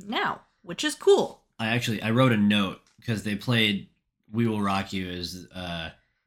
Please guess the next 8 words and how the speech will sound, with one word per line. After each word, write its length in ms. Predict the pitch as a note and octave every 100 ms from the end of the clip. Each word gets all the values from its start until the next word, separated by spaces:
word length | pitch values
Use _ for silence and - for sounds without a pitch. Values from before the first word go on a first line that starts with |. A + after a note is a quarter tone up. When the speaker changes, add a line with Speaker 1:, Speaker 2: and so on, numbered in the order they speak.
| _
Speaker 2:
William 380 | G2+ G#2 F#2+ F2+
is 180 | E2+ -
lining 300 | F#2 F2+ F2
up 180 | E2 -
for 100 | F2
his 120 | D#2
joust, 560 | - F2+ E2 D#2+ - - _ _ _ _
and 400 | G#2 G#2 G2+ E2+